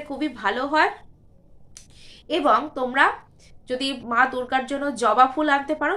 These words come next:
সেক্ষেত্রেও খুবই ভালো হয়। মা দুর্গাকে জবা ফুল দিলে এবং শিবকে যদি একটি করে গোলাপ ফুল দাও। প্রথমে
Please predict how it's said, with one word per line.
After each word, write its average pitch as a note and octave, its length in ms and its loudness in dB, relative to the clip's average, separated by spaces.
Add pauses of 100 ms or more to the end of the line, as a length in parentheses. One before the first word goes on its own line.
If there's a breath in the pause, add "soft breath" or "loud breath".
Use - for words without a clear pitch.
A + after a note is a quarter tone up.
সেক্ষেত্রেও C#4 600 -6
খুবই D4+ 200 -6 (100)
ভালো C#4 220 -4
হয়। E4 140 -4 (100)
মা A#3+ 160 -2
দুর্গাকে B3 440 -6
জবা A3 280 0
ফুল C#4 140 -8 (120)
দিলে C#4 240 -6
এবং C4+ 100 -10 (120)
শিবকে B3 300 -12 (100)
যদি B3+ 200 -8
একটি - 220 -16
করে D4+ 120 -6 (120)
গোলাপ G#3+ 320 -4
ফুল D4+ 220 -2
দাও। C#3+ 160 -6 (600 loud breath)
প্রথমে F#4+ 320 -4